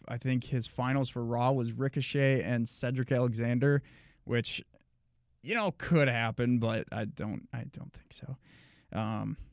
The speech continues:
we'll see. <laughs> I don't know. We'll see. I, my bracket's not completely done because my winner's still in there, but my bracket's pretty much,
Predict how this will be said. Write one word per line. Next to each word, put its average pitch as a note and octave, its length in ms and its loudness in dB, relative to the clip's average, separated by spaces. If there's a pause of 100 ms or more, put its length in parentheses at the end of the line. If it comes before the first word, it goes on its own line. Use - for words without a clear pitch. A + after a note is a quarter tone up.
(2250)
we'll B2+ 220 4
see. - 160 0
<laughs> - 40 -6
I A#2 120 2
don't E3 160 0
know. - 60 -16 (160)
We'll B2+ 180 0
see. A#2 300 -4 (320)
I, B2+ 320 0
my C#3+ 200 6
bracket's C3+ 640 6 (680)
not D#3+ 340 2
completely C#3 520 6
done B2+ 280 6
because A#2+ 220 6
my A2+ 100 4
winner's C#3 320 6
still A2 280 -2
in A2 80 0
there, G2 120 0
but G2+ 160 0
my A2+ 120 2
bracket's B2+ 400 4
pretty A2 240 -2
much, - 500 -6